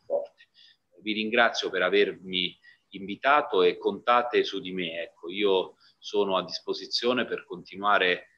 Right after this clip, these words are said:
a lavorare insieme per dare le risposte che tutti i nostri cittadini aspettano. Eh, chiudo dicendo questo. Eh, è chiaro che, eh, la crisi ci ha fatto male e ora la consapevolezza di chi ha responsabilità a tutti i livelli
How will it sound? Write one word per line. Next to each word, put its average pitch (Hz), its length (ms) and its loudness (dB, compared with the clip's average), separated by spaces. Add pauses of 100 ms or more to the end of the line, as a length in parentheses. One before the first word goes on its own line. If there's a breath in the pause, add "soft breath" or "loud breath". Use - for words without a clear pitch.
(220 soft breath)
a 95 80 -12
lavorare 98 560 4
insieme 135 720 0
per 80 220 -8
dare 95 280 2
le 90 120 -2
risposte 98 720 -2
che - 160 -10
tutti - 320 -12
i 107 40 -6
nostri 104 320 -4
cittadini 90 720 -6
aspettano. - 800 -10 (420 soft breath)
Eh, 82 200 -14
chiudo 139 380 2
dicendo 104 460 2
questo. - 580 -2 (520 soft breath)
Eh, 85 460 -4
è 110 60 -2
chiaro 117 380 0
che, - 120 -2
eh, 90 840 -4
la 98 180 2
crisi 120 440 0
ci 92 100 -4
ha 87 40 -6
fatto 101 380 0
male 82 580 0 (440)
e 50 340 -8
ora 135 240 6
la 107 160 6
consapevolezza 117 920 2
di 95 160 -2
chi 113 240 -4
ha 104 100 4
responsabilità 98 1000 -2
a 117 80 0
tutti - 280 -14
i 92 40 -10
livelli 85 600 0